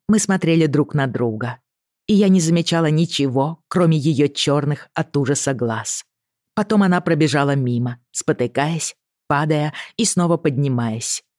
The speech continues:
и исчезла внизу. Я поморгала, неуверенная, что вообще её видела.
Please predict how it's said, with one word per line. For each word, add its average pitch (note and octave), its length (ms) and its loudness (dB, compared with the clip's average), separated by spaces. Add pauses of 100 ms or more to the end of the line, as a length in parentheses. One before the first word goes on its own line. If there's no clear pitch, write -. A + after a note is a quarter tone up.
(160)
и G#3 180 2
исчезла C#3 480 0
внизу. A#2+ 580 -4 (560)
Я D#3 180 2
поморгала, A#2 640 -4 (340)
неуверенная, D3 580 2
что C#3 160 -2
вообще C3 340 0
её C3 300 0
видела. A2+ 560 -4